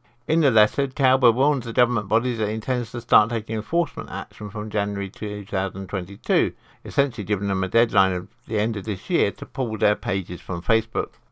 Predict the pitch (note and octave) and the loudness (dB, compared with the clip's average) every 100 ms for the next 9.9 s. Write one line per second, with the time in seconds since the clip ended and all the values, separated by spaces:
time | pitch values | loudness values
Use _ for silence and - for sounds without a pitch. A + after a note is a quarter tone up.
0 | _ - A#2+ A#2 G#2 G2+ F2 - B2+ A#2 | _ 2 6 6 4 -4 -4 2 2 2
1 | D3 D#3+ - G2 G#2 G#2 A#2 _ - F#2+ | 0 0 -4 -8 -4 -4 -4 _ -8 -6
2 | D#3+ - A2 C#3+ C3 - G#2+ - A#2+ A2 | -6 -6 -4 -2 -2 -4 -12 -4 -2 -2
3 | G2+ G2+ - C3 A#2 G#2+ G#2+ G#2 G2+ F2+ | -4 -8 -2 0 0 -2 0 -2 -2 -2
4 | C#3+ G#2+ F#2 G2+ - A2+ A2 - F#2 F2+ | 0 0 -2 -8 -12 -10 -8 -6 -6 -4
5 | F#2+ G#2+ G2 - - _ - A#2 C3+ A#2 | 0 -2 -2 -10 -20 _ -2 8 10 10
6 | - C3 A2+ A2+ A#2+ A2+ A#2 C#3+ B2 G2 | 6 2 4 4 6 6 4 4 0 -8
7 | - A2 G#2+ - G#2+ G2+ - A#2 A2 A#2 | -2 -2 -2 2 4 4 0 2 4 4
8 | G2+ G2 C#3+ A#2 F#2+ C#3+ B2 G2+ C#3+ E3 | 2 -2 -2 -4 -2 -2 -2 -2 -2 -2
9 | G#2 - F#2 - G#2 - G2+ C#3+ E3+ | -2 0 -2 -4 -12 -2 0 2 -2